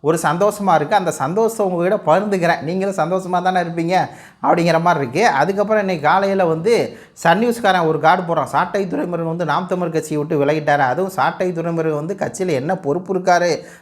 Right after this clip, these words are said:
அப்படின்னு கூட தெரியாம பைத்தியக்காரனாட்டம் அவன் வந்து இப்படி போடுறான். அதாவது, சீமான் அவர்கள் வந்து வலதுசாரி சித்தாந்தத்தோட வழிகாட்டுதல்ல அவர் நடக்கிறாரு, தமிழுக்கும் தமிழுக்கும் துரோகம் செஞ்சுட்டாரு,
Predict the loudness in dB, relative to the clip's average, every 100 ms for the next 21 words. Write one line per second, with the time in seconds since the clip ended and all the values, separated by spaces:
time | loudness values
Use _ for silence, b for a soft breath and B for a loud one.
0 | 0 2 2 0 0 0 0 4 4 2
1 | 0 0 0 0 -6 B B 0 2 2
2 | 4 2 4 0 2 2 2 0 -2 -4
3 | -2 0 0 -2 2 4 4 0 -4 0
4 | 2 2 0 0 0 -2 -2 0 2 2
5 | 2 2 0 0 -4 0 2 2 -4 -2
6 | -2 0 0 0 0 0 -2 -2 -2 0
7 | 2 4 2 -2 -2 0 2 2 0 -2
8 | -2 -2 -4 -2 -2 -2 -4 0 0 0
9 | -2 0 2 0